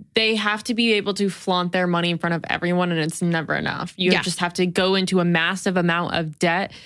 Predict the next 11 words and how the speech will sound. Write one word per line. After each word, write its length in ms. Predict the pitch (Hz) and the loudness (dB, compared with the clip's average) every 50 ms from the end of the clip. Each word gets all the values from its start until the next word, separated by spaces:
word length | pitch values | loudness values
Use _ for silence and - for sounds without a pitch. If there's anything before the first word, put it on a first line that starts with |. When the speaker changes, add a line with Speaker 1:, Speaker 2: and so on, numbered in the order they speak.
| - - _ - | -20 -18 _ -4
Speaker 1:
to 100 | - 180 | -4 -2
show 160 | - - 180 | 0 2 2
your 200 | 175 165 156 160 | 2 2 0 -2
hierarchy. 840 | 160 - - - 208 202 180 160 156 160 - - - - - - - - - | -4 -6 -4 -2 0 0 0 0 -2 -4 -6 -8 -8 -8 -8 -8 -10 -6 0
Speaker 2:
Yeah. 200 | 220 262 226 - - - _ _ _ _ _ _ _ - | 0 2 2 0 -4 -10 _ _ _ _ _ _ _ 0
Yeah. 100 | 269 302 262 - _ _ _ _ _ _ - - 165 | 0 0 0 -2 _ _ _ _ _ _ -14 -6 -4
Speaker 1:
Wow. 400 | 170 - - - - - - 175 - _ | -2 -2 -2 -2 -4 -4 -6 -8 -10 _
Speaker 2:
So 280 | - - 254 240 233 240 | -2 0 2 2 2 2
in 100 | 240 220 | 2 2
December 420 | 247 - - 302 294 294 294 277 | 2 2 2 4 4 4 4 4
of 400 | 226 240 240 240 226 214 202 - | 2 2 2 0 0 -2 -6 -10